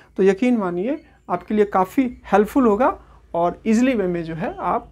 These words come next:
एग्जाम क्लियर कर लीजिएगा, ठीक है, आराम से आपका जॉब भी हो जाएगा। Complete the syllabus first। सबसे पहले आप अपना सिलेबस को कंप्लीट करिए, ठीक है। बहुत सारे लोग होते हैं सिलेबस को ही कंप्लीट नहीं करते हैं, इधर उधर भटकते रह जाते हैं।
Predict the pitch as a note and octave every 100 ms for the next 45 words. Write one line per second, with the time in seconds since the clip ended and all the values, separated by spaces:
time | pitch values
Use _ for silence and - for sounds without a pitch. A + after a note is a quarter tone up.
0 | - F3+ E3 F3+ B3 C#4+ - _ _ -
1 | F#3 C4 G#4+ - _ _ _ - F#3+ C#3+
2 | C#3+ B2+ D3 C4+ F4+ - - _ _ _
3 | _ - G#3 A#3+ A3 F#3 - E3+ E3+ D#3
4 | E3+ F3 - - - - _ _ _ -
5 | _ - A#3 A3 C#4+ F4+ F4+ D#4 B3+ B3
6 | C4 B3+ - F3+ - - _ _ - B3+
7 | D#4+ D#4 C4 C#4 C4 A3 A3+ A#3 A#3 G3
8 | G3 A3+ - A#3+ G3 F3+ F3+ F3+ F#3 G#3+
9 | G#4 - A#3 A#3 - - - G#3 B3 B3
10 | B3 A#3+ A3+ A3+ B3+ G#3+ G#3 A3+ - A#3
11 | A3 A3 G#3 A3 A3 G#3+ G#3+ G#3 G#3+ G#3
12 | F#3 G3+ F#3 F#3+ F3+ F#3 - G#3 F3 E3
13 | E3 C4+